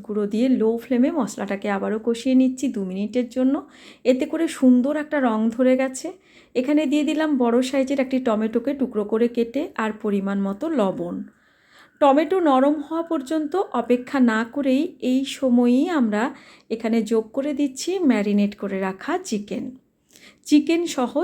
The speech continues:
চিকেনের ম্যারিনেট করার মশলাটাও এখানে দিয়ে দিলাম। এবার প্রথমেই কিন্তু মিনিট পাঁচেক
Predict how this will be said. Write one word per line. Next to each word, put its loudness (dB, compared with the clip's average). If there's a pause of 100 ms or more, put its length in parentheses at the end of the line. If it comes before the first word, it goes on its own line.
(100)
চিকেনের -2
ম্যারিনেট 0
করার 0
মশলাটাও -4 (100)
এখানে -6 (100)
দিয়ে 0
দিলাম। -2 (500)
এবার 4 (120)
প্রথমেই 2
কিন্তু -2 (280)
মিনিট 4 (100)
পাঁচেক -4